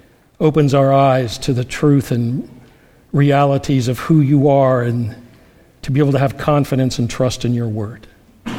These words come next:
Lord, we pray that for those of us here who have that faith, you'd always increase it, always shore it up, always,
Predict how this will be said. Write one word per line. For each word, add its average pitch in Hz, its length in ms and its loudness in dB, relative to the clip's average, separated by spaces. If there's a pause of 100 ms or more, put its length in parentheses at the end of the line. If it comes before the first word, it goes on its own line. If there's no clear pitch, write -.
(1500)
Lord, 139 180 2
we 151 120 4
pray 147 340 0
that 127 140 -2
for - 160 -4
those 151 240 2
of 139 100 0
us 131 140 -4
here 147 180 2
who 135 140 2
have 135 240 0
that 123 180 -2
faith, 127 340 -2
you'd 135 140 2
always 147 400 2
increase 135 460 0
it, 131 80 0
always 139 360 2
shore 139 400 2
it 135 80 2
up, 135 220 2
always, 135 500 2